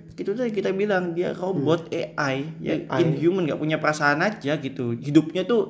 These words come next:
Speaker 1: boring, nggak ada seneng enggak, sedih enggak, kecewa enggak, marah enggak.
Speaker 2: Hmm.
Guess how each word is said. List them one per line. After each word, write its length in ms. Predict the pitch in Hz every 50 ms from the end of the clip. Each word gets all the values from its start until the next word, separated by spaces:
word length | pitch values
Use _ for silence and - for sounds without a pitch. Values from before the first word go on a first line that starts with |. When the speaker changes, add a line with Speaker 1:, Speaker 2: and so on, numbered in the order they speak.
| - - - - - - - - -
Speaker 1:
boring, 420 | - 139 151 175 214 226 240 233
nggak 180 | 214 190 160 165
ada 160 | 170 180 180 185 - - - - - - - - - - - - -
seneng 340 | - - 233 240 233 214 202 190
enggak, 720 | 185 254 330 359 349 320 320 311 320 320 - - - -
sedih 400 | - - 214 196 190 190 220 214 220 269
enggak, 560 | 311 349 349 330 320 302 294 269 - - -
kecewa 580 | 202 - - 214 208 196 202 196 196 110 -
enggak, 480 | 285 311 330 311 294 302 294 285 220 -
marah 520 | - 190 185 180 180 180 190 185 185 196
enggak. 840 | 170 254 311 330 330 294 240 285 285 285 285 240 - - - - - -
Speaker 2:
Hmm. 280 | - 143 135 127 123